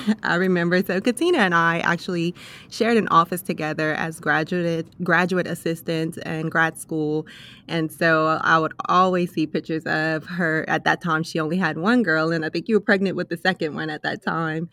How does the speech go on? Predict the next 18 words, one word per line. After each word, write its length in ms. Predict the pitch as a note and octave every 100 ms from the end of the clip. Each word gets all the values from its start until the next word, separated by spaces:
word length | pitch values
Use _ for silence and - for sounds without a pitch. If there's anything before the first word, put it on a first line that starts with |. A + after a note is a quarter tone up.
| - - - _
And, 360 | - F3+ F3 F3+
um, 540 | - F3+ E3+ E3 D#3 - _ _ _ - -
I 100 | F#3
would 80 |
always 260 | F3+ G#3 A3+
see 80 | G#3
these 180 | E3+ - B3
beautiful 260 | B3+ A#3
pictures 720 | A3 A#3+ A3 - G#3 G3+ G3+
and, 440 | E3 D#3+ E3 E3 -
uh, 200 | E3 D#3 D#3
you 80 | E3
know, 200 | D#3+ D3+
of 180 | D#3+
her 320 | - F3 F3 E3+
and 100 | E3
her 140 | C#3
family, 800 | - G3+ G3 G3 F#3+ F#3+ F#3+